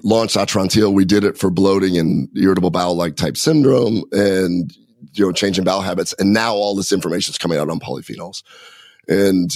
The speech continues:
the one thing that we are learning, and I'm working with a lot of athletic trainers right now, is that the polyphenols actually do help with recovery. They get rid of reactive nitrogen species and reactive oxygen species,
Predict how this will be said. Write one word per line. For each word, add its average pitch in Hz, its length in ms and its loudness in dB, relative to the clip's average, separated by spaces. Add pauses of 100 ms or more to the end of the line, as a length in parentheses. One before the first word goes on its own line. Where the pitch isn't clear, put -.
(200)
the 131 340 -4
one 135 280 2
thing 135 240 2
that 104 180 2
we 107 180 4
are 107 160 2
learning, 101 340 2
and 87 60 -2
I'm 87 100 0
working 101 300 0
with 95 120 -4
a 76 40 -2
lot 90 300 0
of 95 100 -2
athletic 95 480 -2
trainers 104 440 0
right 123 180 -2
now, 147 320 -2 (400)
is 92 100 -2
that 107 120 0
the - 80 -4
polyphenols 113 800 0
actually 98 280 -2
do 101 100 2
help 95 220 -2
with - 140 -8
recovery. 95 460 0
They 92 120 -2
get 98 140 -2
rid 98 160 2
of 92 200 -2
reactive 92 480 -2
nitrogen 127 480 -2
species 143 560 0 (340)
and 90 160 -6
reactive 87 420 -2 (160)
oxygen 101 480 -2
species, - 640 -4